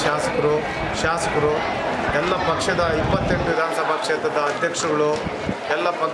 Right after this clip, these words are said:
ಬೆಂಗಳೂರು ನಗರದ ಎಲ್ಲ ಪದಾಧಿಕಾರಿಗಳು ಸಹ ಇವತ್ತು ಹೆಚ್ಚಿನ ಸಂಖ್ಯೆಯಲ್ಲಿ, ವಿಶೇಷವಾಗಿ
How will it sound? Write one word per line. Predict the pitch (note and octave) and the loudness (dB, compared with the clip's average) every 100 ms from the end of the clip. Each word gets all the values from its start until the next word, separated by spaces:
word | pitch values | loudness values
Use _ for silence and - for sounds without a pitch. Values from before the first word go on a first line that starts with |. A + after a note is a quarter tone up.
| D#3 | -2
ಬೆಂಗಳೂರು | F3+ F#3+ G3 E3+ D#3 D3 - | 0 0 0 0 0 -4 -4
ನಗರದ | D3+ D#3 D#3 D3+ C#3+ | -2 0 0 0 0
ಎಲ್ಲ | D3 G3 G#3+ | 0 0 2
ಪದಾಧಿಕಾರಿಗಳು | F3 E3 D#3 D3+ D3+ C#3 C#3 C#3+ | 0 0 0 -2 -2 -2 -2 0
ಸಹ | C#3+ D3 | 0 2
ಇವತ್ತು | C#3+ D#3 F#3 A3 - - - - - D#3 | 0 0 0 -2 -2 -4 -6 -6 -4 -4
ಹೆಚ್ಚಿನ | E3 G3+ G3 D#3+ | -2 0 0 0
ಸಂಖ್ಯೆಯಲ್ಲಿ, | D#3 D3 D3+ D3 F3+ G3+ - C3+ | -2 -2 0 0 0 -2 -2 -4
ವಿಶೇಷವಾಗಿ | D3 F3 F3+ D#3 D3+ D#3 | -2 0 0 0 0 0